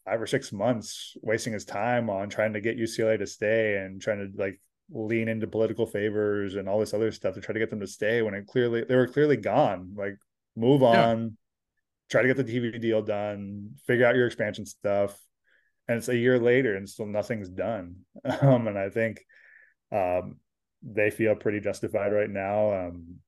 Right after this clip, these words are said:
Speaker 1: seeing where the rest of the league goes. Obviously, Colorado's gone. I'm curious to see what Arizona does. I think people think they're going to the Big Twelve. Um, it wouldn't surprise me either way. Um, they're, they're a fit basketball-wise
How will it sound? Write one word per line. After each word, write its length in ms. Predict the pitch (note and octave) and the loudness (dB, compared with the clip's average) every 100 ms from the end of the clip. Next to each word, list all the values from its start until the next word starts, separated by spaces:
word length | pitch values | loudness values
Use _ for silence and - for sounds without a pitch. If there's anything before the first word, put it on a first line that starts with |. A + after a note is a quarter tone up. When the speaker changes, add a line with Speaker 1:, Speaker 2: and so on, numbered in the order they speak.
| _ - | _ -20
Speaker 1:
seeing 380 | - - G2 G2 | -16 -6 -6 -4
where 100 | F#2+ | -4
the 100 | G2 | -2
rest 220 | F#2 - | -2 -4
of 60 | G2 | -6
the 80 | |
league 180 | F#2+ G2 | -4 -4
goes. 180 | G2 G2 | -2 -2
Obviously, 300 | F#2+ F#2 G2+ | -2 -4 -6
Colorado's 600 | - G#2 F#2+ F#2 F#2 F#2 | 0 2 2 0 -4 -4
gone. 480 | G2 F#2+ G2+ G2+ G2+ - - _ _ _ _ - | -2 -2 -2 -4 -8 -16 -20 _ _ _ _ -18
I'm 100 | G#2 | -6
curious 240 | - G2+ | 0 0
to 80 | F#2+ | 0
see 160 | G2+ A2 | -2 0
what 160 | G#2 | 2
Arizona 400 | G2 G2 G2 F#2+ | 2 2 2 -2
does. 320 | F#2+ G2 G2 G2 | -2 0 0 0
I 80 | |
think 260 | F2 G2+ F2+ | -2 -4 -4
people 260 | - - G2+ | -4 -2 -4
think 220 | G2+ G2+ | -4 -4
they're 140 | G2+ | -2
going 160 | G2+ G2+ | -2 -2
to 60 | |
the 40 | F#2 | -2
Big 160 | G#2 | -4
Twelve. 480 | G2 F#2+ F#2+ G#2+ G2+ | -2 0 4 4 2
Um, 360 | G2 F2 E2+ F#2+ - | -2 -4 -8 -16 -8
it 60 | G#2 | -2
wouldn't 240 | G2+ G2 | -2 -4
surprise 320 | - G#2 G2+ | -2 0 0
me 100 | G2+ | 0
either 160 | G2+ F#2+ | -2 -2
way. 340 | F2+ F#2+ G#2+ - _ _ _ _ _ | 0 2 0 -4 _ _ _ _ _
Um, 600 | - F#2+ F#2 F2+ F2+ F2 - _ _ _ _ _ _ _ _ _ | -8 -4 -2 -4 -8 -14 -18 _ _ _ _ _ _ _ _ _
they're, 340 | - G#2 G2+ G2+ | -10 2 4 4
they're 200 | G2+ G2 | 4 4
a 40 | |
fit 300 | F#2 G#2+ A2+ - | 4 0 0 -2
basketball-wise 1000 | G#2 F#2 - G#2 G2+ G2 G2+ G2+ - - | -2 0 0 2 2 2 0 -4 -10 -20